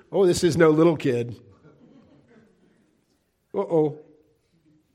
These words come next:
"Then all the men of his city shall stone him to death with stones.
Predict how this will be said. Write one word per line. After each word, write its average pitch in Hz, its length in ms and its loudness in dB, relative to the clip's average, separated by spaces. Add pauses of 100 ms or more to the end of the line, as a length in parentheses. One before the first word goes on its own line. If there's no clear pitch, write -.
(1080)
"Then 202 180 8
all 220 260 10
the 196 80 6
men 214 240 8
of 202 80 6
his 180 160 4
city 214 340 8
shall 185 200 2
stone 214 420 6
him 190 120 6
to 170 100 2
death 196 400 6
with 165 140 0
stones. 190 1000 4